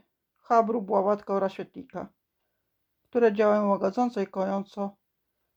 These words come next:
Dzięki specjalnie dobranej bezzapachowej formule krem poprawia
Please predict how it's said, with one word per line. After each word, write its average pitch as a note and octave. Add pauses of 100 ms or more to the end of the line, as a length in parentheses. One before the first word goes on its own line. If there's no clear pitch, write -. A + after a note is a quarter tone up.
(200)
Dzięki A#3
specjalnie G#3+
dobranej G#3
bezzapachowej F#3+
formule A3+
krem A3+
poprawia G3